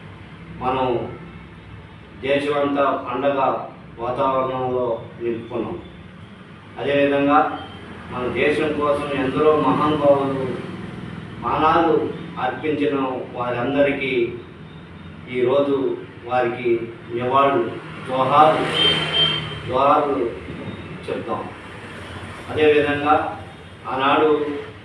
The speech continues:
తెల్లోళ్ళు మన దేశానికి మిరియాల వ్యాపారం కోసం వచ్చి, టీ పొడి అయ్యి మనకంతా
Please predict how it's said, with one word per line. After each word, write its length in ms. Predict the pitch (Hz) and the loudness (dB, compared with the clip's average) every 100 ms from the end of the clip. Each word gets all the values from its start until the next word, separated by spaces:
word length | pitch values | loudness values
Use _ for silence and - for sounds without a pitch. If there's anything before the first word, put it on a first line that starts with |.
| - - | -18 -6
తెల్లోళ్ళు 480 | - - 151 151 151 | -2 2 6 6 6
మన 140 | 147 | 2
దేశానికి 960 | 143 135 135 143 151 147 147 151 135 - - - - - - - - 117 | 2 2 0 2 0 0 0 0 -2 -4 -10 -16 -18 -18 -18 -18 -10 -4
మిరియాల 440 | 127 151 156 156 | 2 4 4 4
వ్యాపారం 680 | 151 143 143 147 151 147 143 | 4 4 2 2 2 0 2
కోసం 420 | 143 139 143 135 | 4 4 0 -2
వచ్చి, 400 | 127 - 330 330 330 330 - - - - - - - | -4 -2 0 0 -4 -6 -6 -4 -4 -4 -4 -4 -2
టీ 180 | 156 151 | -2 0
పొడి 440 | 160 160 156 - - - - - - - - | 2 2 2 -2 -6 -10 -10 -10 -12 -12 -8
అయ్యి 380 | 131 135 156 156 | -4 0 0 2
మనకంతా 840 | 147 143 139 135 139 151 147 - | 2 2 0 0 2 4 4 2